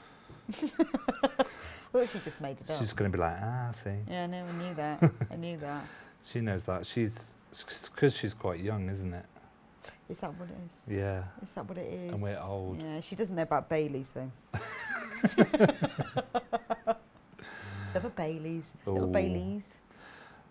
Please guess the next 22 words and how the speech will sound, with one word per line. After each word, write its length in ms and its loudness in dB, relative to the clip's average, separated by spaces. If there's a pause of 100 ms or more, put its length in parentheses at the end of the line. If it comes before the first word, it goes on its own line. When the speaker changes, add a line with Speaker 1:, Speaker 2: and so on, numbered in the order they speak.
(160)
Speaker 2:
So 200 6
make 320 8
sure 340 12
that 100 4
you 140 2
match, 560 0 (100)
uh, 240 2
the 120 2
notches 400 2
up, 120 2
'cause 140 -4
that's 200 6
gonna 200 4
give 260 4
your 140 4
sleeve 640 4
a 20 -6
dead 260 0
centre, 640 0 (460)
you 100 -4
know, 140 -2
finish. 640 -4